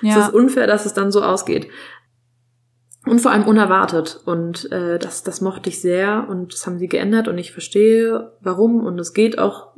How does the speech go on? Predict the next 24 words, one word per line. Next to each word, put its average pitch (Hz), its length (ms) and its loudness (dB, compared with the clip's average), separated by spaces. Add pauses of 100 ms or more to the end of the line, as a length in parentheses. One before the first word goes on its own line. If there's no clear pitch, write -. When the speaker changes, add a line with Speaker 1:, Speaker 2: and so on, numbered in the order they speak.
Speaker 2:
man, 180 320 -6
also 180 160 -4
es - 340 -6 (220)
geht 202 420 2
so, 262 240 4
man 180 140 0
kann 214 200 0
das 226 180 2
so 220 120 4
machen, 214 520 0
Speaker 1:
Mhm. 202 280 4
Speaker 2:
aber 180 100 0
es 180 100 -2
ist 185 160 -4
nicht, - 440 -2 (580)
wie - 100 -4
es - 80 -4
im - 120 -4
Buch 151 200 -4
ist. - 200 -4 (300)
Speaker 1:
Mhm, 214 160 8
okay, - 300 2 (100)
Speaker 2:
<laughs> - 160 -16
Speaker 1:
ja. 208 320 -8